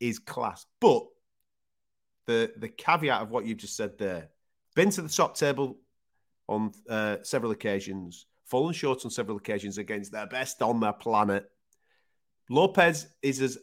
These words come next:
as of yet to prove that he's the best on the planet. He's very, very good, but not the best on the planet. I think this is the best shot that Joe Gonzalez is gonna get at becoming a world champion. And with all the pomp and ceremony of Mexican Independence Weekend,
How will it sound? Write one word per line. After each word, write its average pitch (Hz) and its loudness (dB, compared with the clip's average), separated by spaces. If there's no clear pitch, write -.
as 139 8
of 131 2
yet 127 2
to - -8
prove 123 -4
that 107 -4
he's 107 -2
the 110 -2
best 127 0
on 104 2
the 101 -2
planet. 113 2
He's 98 -10
very, 143 6
very 107 2
good, 104 0
but 101 -6
not 107 -6
the 107 -6
best - -2
on 98 -2
the 98 -6
planet. 104 -2
I 107 -6
think 113 -6
this 110 -4
is 101 -10
the 101 -4
best 104 -6
shot 98 -6
that 95 -14
Joe 95 -2
Gonzalez 92 -4
is 87 -10
gonna 87 -4
get 87 -4
at 95 -4
becoming 107 -2
a 101 0
world 92 -2
champion. 87 -8
And 92 -4
with 104 -2
all 123 8
the 107 -4
pomp 117 -2
and 104 -10
ceremony 98 -4
of 95 -4
Mexican 101 -8
Independence 95 -8
Weekend, 92 -10